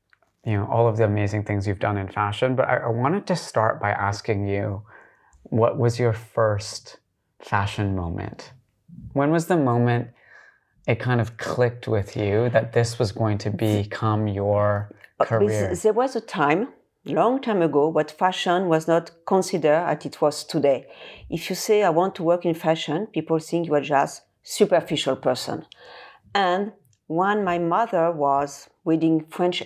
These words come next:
Speaker 2: Elle each week, and I was watching French Elle, and I like it. Honestly,
Speaker 1: Yeah.
Speaker 2: I really like it. But I got
Speaker 1: How old were you at the time?
Speaker 2: I think I was maybe twelve years old, something
Speaker 1: Okay.
Speaker 2: like that. And I like it. I turn the pages and I really like it. But it's my mom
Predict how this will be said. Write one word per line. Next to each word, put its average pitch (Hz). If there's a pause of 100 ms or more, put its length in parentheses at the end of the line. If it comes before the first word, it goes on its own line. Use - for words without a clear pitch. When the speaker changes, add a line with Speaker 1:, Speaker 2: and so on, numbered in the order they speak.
Speaker 2:
Elle 170
each -
week, - (500)
and 196
I 196 (100)
was 196
watching 190
French 151
Elle, 143 (140)
and 165
I 170
like 175
it. - (140)
Honestly, 185
Speaker 1:
Yeah. 226
Speaker 2:
I 180
really 185
like 147
it. -
But 160
I 196
got 220
Speaker 1:
How 151
old 135
were 131
you 131
at 127
the 120
time? 131 (160)
Speaker 2:
I 240
think 277
I 240
was 226
maybe 233
twelve 233
years 208
old, 247
something 185
Speaker 1:
Okay. 175
Speaker 2:
like 151
that. 190
And 196
I 214
like 269
it. 170
I 160
turn 160
the 175
pages 185
and 165
I 156
really 208
like 175
it. 143
But 151 (480)
it's -
my 185
mom 185